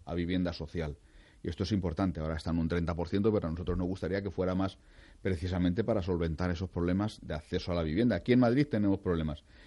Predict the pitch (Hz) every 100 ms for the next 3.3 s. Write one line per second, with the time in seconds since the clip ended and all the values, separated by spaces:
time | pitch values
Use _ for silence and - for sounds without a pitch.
0 | - 87 87 - 87 90 107 113 107 123
1 | 95 92 95 95 110 120 143 147 98 85
2 | 87 76 73 - 90 110 117 92 101 117
3 | 95 80 73